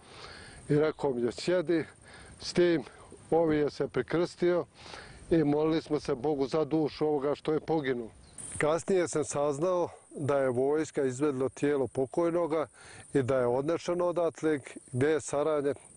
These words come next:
To ni danas dana ja nisam doznao, a mislim da je teško će se i doznat.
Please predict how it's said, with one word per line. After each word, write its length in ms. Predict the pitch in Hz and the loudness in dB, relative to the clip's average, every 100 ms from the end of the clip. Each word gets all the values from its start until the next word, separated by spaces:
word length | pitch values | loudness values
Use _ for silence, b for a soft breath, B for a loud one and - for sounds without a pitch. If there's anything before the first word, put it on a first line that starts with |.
| - - - | -20 -18 0
To 200 | 147 143 | 2 4
ni 120 | 131 | 2
danas 320 | 127 131 123 | 0 0 0
dana 360 | 113 131 127 120 | 0 0 0 0
ja 260 | 123 123 | 0 0
nisam 380 | 117 123 - 110 | 0 -2 -2 -2
doznao, 460 | 127 143 131 143 - 208 | 0 -2 -2 -2 -4 -6
a 100 | 127 | -2
mislim 300 | 123 123 131 | 0 0 0
da 80 | 127 | 0
je 60 | 120 | 0
teško 420 | 135 135 - 143 | 0 -2 -2 -6
će 160 | - | -6
se 260 | - 156 151 | -4 0 0
i 40 | |
doznat. 440 | 143 160 135 113 | 0 0 -2 -4